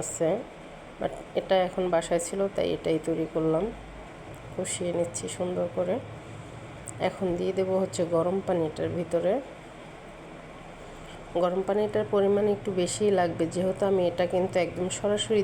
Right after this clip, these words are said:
দিয়ে দিয়েছি। আমাদের দেশে তো মানে পাস্তাটা আগে সিদ্ধ করে নেয়, আমি এখানে কিন্তু সিদ্ধ করে নেইনি। দেখতেই পাচ্ছেন আমি একবারে সরাসরি দিয়ে দিছি।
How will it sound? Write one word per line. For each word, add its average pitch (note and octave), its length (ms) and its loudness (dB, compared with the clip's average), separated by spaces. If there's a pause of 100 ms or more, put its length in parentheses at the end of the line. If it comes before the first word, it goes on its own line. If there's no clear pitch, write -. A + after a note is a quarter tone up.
দিয়ে E3+ 200 2
দিয়েছি। D#3+ 360 0 (600)
আমাদের E3+ 360 2
দেশে F#3+ 220 2 (100)
তো F#3 80 6 (240)
মানে D#3+ 160 4 (120)
পাস্তাটা F3+ 500 2
আগে E3+ 140 0 (100)
সিদ্ধ G#3 300 -2 (200)
করে D#3 260 4
নেয়, E3+ 180 2 (180)
আমি D3+ 220 4
এখানে F#3 280 -2
কিন্তু F3+ 200 2 (120)
সিদ্ধ F3 280 0 (180)
করে F3+ 160 4 (100)
নেইনি। D3+ 320 2 (680)
দেখতেই F3+ 360 2
পাচ্ছেন F#3+ 400 0 (160)
আমি F3 160 2 (120)
একবারে F3 300 2 (100)
সরাসরি F#3+ 500 2
দিয়ে F3 200 0
দিছি। F#3 300 0